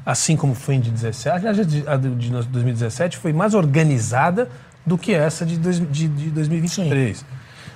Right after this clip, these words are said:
Speaker 1: Mas o fato é que se, quando ele já parte do princípio que é golpe, ele tá praticamente abraçando um discurso político,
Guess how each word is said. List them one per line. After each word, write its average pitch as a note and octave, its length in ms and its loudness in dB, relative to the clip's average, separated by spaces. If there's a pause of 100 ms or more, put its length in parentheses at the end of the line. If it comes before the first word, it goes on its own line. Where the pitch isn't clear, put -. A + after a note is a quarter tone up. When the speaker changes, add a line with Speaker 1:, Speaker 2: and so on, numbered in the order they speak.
Speaker 1:
Mas C3+ 120 4
o D#3 60 6
fato F#3 240 0
é - 20 0
que - 60 -2
se, - 100 -2
quando B3 180 2
ele A3+ 160 6
já E3+ 160 4
parte F#3+ 220 2
do G3 60 2
princípio D3+ 380 2
que C#3+ 200 4
é G3+ 100 6
golpe, F#3 420 2
ele D3+ 160 0
tá G3+ 260 0 (180)
praticamente F3 580 -2 (460)
abraçando D#3+ 600 2
um E3+ 80 6
discurso C#3 560 0
político, E3+ 720 2